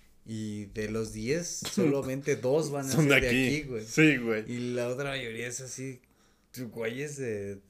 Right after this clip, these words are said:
Speaker 1: de, de lugares que ni te imaginas, güey, o sea, de, de, de un chingo de, ya
Speaker 2: Sobre
Speaker 1: convergen
Speaker 2: todo
Speaker 1: un chingo
Speaker 2: ahorita,
Speaker 1: de
Speaker 2: güey, que
Speaker 1: cosas, ¿eh?
Speaker 2: ahorita, güey, o sea, te encuentras de Nigeria, te encuentras de todos lados, pero antes incluso de toda la ola de turistas extranjeros, pues, encontrabas gente de,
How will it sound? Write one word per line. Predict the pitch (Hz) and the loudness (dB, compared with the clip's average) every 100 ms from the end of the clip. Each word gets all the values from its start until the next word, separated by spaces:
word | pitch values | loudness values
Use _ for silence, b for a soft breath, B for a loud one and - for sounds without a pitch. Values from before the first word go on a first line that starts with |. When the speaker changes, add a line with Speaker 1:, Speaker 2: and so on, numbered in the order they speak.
| _ | _
Speaker 1:
de, | - 110 | -12 -10
de | 98 107 | -6 -6
lugares | 107 107 113 143 | -6 -6 -6 -6
que | 147 | -6
ni | 127 | -8
te | 113 123 | -6 -8
imaginas, | 113 101 98 - 151 165 117 | -8 -8 -10 -4 -4 -2 -4
güey, | 110 110 | -4 -6
o | |
sea, | 110 123 | -6 -8
de, | 123 131 120 | -8 -10 -10
de, | 107 98 | -10 -10
de | 98 110 | -6 -4
un | 135 | -4
chingo | 147 - 127 139 143 | -8 -10 -8 -8 -6
de, | 135 - - - - - | -8 -10 -14 -20 -20 -16
ya | - - | -14 -10
Speaker 2:
Sobre | - | -8
Speaker 1:
convergen | 277 131 131 117 | 0 4 4 8
Speaker 2:
todo | 156 190 | 10 10
Speaker 1:
un | 139 | 10
chingo | 147 202 | 6 4
Speaker 2:
ahorita, | |
Speaker 1:
de | 196 | 2
Speaker 2:
güey, | 117 107 | 4 2
que | |
Speaker 1:
cosas, | - | 4
¿eh? | 110 | 4
Speaker 2:
ahorita, | 113 131 156 143 113 - B B B - 90 | 4 4 4 4 2 -10 B B B -12 -4
güey, | 104 113 | 0 2
o | 95 | 0
sea, | 92 85 | -2 -6
te | 87 | -8
encuentras | 87 113 117 110 95 | -6 -2 2 0 0
de | 92 | -4
Nigeria, | 92 90 - 92 95 98 101 | -6 -8 -8 -6 -6 -8 -10
te | 110 | -8
encuentras | 135 214 - | -6 -8 -6
de | |
todos | 196 196 202 | -4 -4 -2
lados, | 214 143 - | -4 -4 -2
pero | 113 107 | 0 2
antes | 131 156 175 | 0 0 0
incluso | 131 101 123 131 135 | 0 -4 -2 -2 0
de | 110 | 0
toda | 107 117 120 | 2 2 2
la | 101 | 2
ola | 95 107 107 | 2 2 0
de | 98 | 0
turistas | 92 92 98 101 95 | -4 -4 -4 -4 -10
extranjeros, | 87 87 82 90 110 123 | -10 -12 -8 -6 -6 -8
pues, | - - | -16 -16
encontrabas | 80 80 - 92 - | -16 -16 -14 -12 -10
gente | 92 95 107 | -12 -12 -16
de, | 95 80 | -16 -18